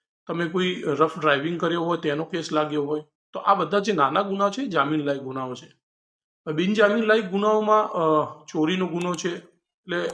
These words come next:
મોટી ઘરફોડ ચોરીનો ગુનો છે, દાડનો ગુનો છે, ત્રણસો બે છે, ત્રણસો સાત છે, મર્ડરનો કેસ છે, ત્રણસો છવ્વીસ છે, આ બધા ગુના બિન જામીન લાયક છે. તો આવા ગુનામાં તમારે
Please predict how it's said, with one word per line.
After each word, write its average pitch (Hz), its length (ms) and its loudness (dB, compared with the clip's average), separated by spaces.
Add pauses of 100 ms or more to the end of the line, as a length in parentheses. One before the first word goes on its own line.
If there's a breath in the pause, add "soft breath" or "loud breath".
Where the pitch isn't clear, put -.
મોટી 170 460 -4
ઘરફોડ 151 460 2
ચોરીનો 180 380 -4
ગુનો 170 260 -4
છે, 156 180 -4 (760)
દાડનો 147 420 2
ગુનો 165 320 -2
છે, 160 240 -4 (360)
ત્રણસો 156 380 -2
બે 160 260 0
છે, 156 160 -2
ત્રણસો 156 420 -4
સાત 156 320 2
છે, 151 320 -4 (200)
મર્ડરનો 160 440 0
કેસ 160 300 -2 (100)
છે, 156 100 -2 (1400)
ત્રણસો 156 300 0
છવ્વીસ 156 480 -2
છે, 165 260 -4 (100)
આ 170 140 4
બધા 180 240 2
ગુના 185 300 0
બિન 185 360 -2
જામીન 143 320 0
લાયક 123 240 -4
છે. 147 120 -16
તો - 280 -18
આવા 147 240 4
ગુનામાં 196 420 2
તમારે 185 440 0